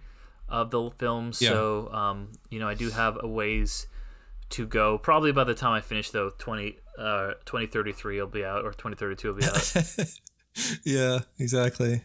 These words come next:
Speaker 2: All right. So yes, good list, good discussion. Love, love that. Uh, <laughs> just love that they put together a list, and just, you can never make anybody happy, right? With
Speaker 1: Yeah.
Speaker 2: some, with stuff like that.
Speaker 1: Oh no, no, absolutely not.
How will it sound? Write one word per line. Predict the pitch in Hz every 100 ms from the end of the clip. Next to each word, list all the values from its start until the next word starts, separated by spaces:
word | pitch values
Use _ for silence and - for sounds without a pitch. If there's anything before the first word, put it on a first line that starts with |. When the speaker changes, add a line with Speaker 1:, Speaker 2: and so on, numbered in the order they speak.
| -
Speaker 2:
All | 139
right. | 156 151
So | - 120
yes, | 123 143 110 -
good | - 143 131
list, | 139 139 -
good | 135
discussion. | 123 120 127 120 - 117 113 - - - - -
Love, | 117 117 113 110
love | 113 113
that. | 110 110 -
Uh, | 110 107 104 104 - - - _ _ -
<laughs> | - - 196 -
just | 185 160
love | 175 160
that |
they | 151
put | - 156
together | 147 135 - - 214 - 139
a | 139
list, | 123 131 -
and | 127 123
just, | 147
you | 165 175 156 156
can | 170
never | 185
make | 175 160
anybody | 143 127
happy, | 123 107 107 110 -
right? | 110 110
With | 107
Speaker 1:
Yeah. |
Speaker 2:
some, | 117 113
with | 120 117
stuff | - 123
like | 120 110
that. | 113 110 - - 190
Speaker 1:
Oh | 165
no, | 110 104
no, | 110 98 110
absolutely | 113 113 113 104 110
not. | 147